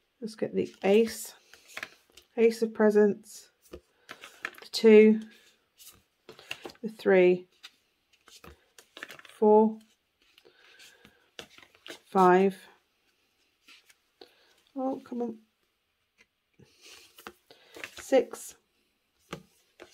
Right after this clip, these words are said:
seven, eight, nine,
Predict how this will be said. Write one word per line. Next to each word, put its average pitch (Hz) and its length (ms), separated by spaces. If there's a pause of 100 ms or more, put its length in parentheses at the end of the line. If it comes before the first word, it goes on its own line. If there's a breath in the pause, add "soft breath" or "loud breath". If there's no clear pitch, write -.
(480 soft breath)
seven, 190 560 (2500 soft breath)
eight, 220 340 (2250 soft breath)
nine, 180 520